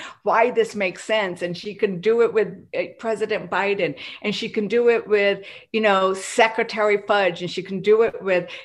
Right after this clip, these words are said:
you know, Secretary Holland, you know, our first Native American in, uh, heading up the Secretary of Interior. And that is the kind of, uh, pulpit that we will have to the nation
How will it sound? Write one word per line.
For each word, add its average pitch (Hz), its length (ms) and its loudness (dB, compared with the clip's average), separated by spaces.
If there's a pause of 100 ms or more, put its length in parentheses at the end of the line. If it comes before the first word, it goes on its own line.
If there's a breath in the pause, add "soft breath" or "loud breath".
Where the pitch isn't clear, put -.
(120)
you 190 80 -2
know, 180 160 0
Secretary 202 680 0
Holland, 185 760 0
you 170 80 0
know, 165 100 0
our 156 180 -4
first 226 300 -2
Native 185 320 -4
American 170 800 -4
in, 160 400 -6 (100)
uh, 156 280 -4 (200)
heading 185 340 -2
up 175 140 -4
the 170 80 -8
Secretary 175 400 -6
of 165 100 -2
Interior. 170 380 -4 (420 loud breath)
And 196 300 2 (140)
that 240 560 -8
is 208 260 4
the 190 140 -6
kind 208 420 -8
of, 185 240 -4 (220)
uh, 180 240 -4 (880)
pulpit 247 640 -2 (240)
that - 180 -2
we 202 120 -2
will 196 140 0
have 214 360 -8 (420 soft breath)
to 247 180 -6
the 254 100 0
nation 240 480 -4